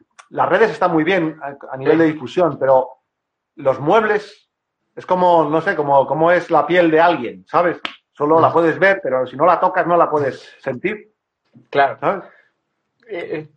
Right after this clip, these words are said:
Speaker 2: es, es correcto. Yo creo que, por eso digo, a, cuando ya no haya pandemia, que quizás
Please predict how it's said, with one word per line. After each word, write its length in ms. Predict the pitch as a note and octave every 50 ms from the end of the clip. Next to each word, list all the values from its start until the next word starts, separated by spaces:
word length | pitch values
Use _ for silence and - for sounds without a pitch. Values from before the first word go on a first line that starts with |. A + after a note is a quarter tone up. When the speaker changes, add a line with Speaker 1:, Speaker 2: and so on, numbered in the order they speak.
| _ _ -
Speaker 2:
es, 80 | D#3
es 40 | D3+
correcto. 340 | - - D3+ D3+ D3 D3 C#3+
Yo 60 | C#3+ D#3+
creo 160 | F3 F#3+ F#3+
que, 280 | F#3 F#3+ F3 - - _ _ _ _ _ _ _ _ _ _ _ _ _ _ _ _ - - - _ _
por 120 | - D#3 E3
eso 120 | E3 F3+ F3
digo, 300 | F3 E3+ D3 A#2+ - _ _ _ _ _ _ _ _ _ _ _ _ _ _ _ _ _ _
a, 120 | - - B2 B2 B2+
cuando 280 | - C#3 C3 C3 C3 C3+
ya 180 | C#3 D#3 E3 E3+
no 100 | E3 E3
haya 220 | E3 E3+ E3 D#3+
pandemia, 480 | D#3+ D#3 D3+ D3 D3 D#3+ D#3+ D#3 D3+ C#3+
que 140 | C3 C3 B2+
quizás 240 | B2+ B2+ B2+ D3+